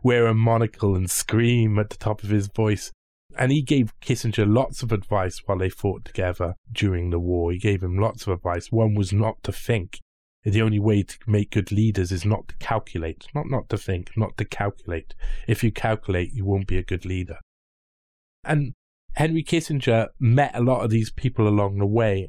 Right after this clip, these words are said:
and one of the people he met while he went to Harvard after the war was William Yandell Elliott. William Yandell Elliott is an extremely interesting figure,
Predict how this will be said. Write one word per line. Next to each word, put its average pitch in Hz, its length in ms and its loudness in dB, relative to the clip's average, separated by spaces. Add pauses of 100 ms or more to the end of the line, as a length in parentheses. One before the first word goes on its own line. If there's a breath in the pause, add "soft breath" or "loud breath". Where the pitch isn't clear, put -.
and 110 100 2
one 131 140 4
of 131 80 4
the 120 80 0
people 123 360 0
he 113 180 2
met 110 240 2
while 104 180 2
he 101 140 2
went 104 240 0
to 101 80 0
Harvard 123 560 0
after 113 340 -2
the 95 100 -4
war 90 380 -2 (1000)
was 95 560 0
William 101 420 2
Yandell 95 540 0
Elliott. 101 500 -4 (420)
William 107 380 4
Yandell 107 480 2
Elliott 113 360 2
is 101 180 -6
an 95 40 -4
extremely 104 640 0
interesting 98 440 -2
figure, 104 360 -2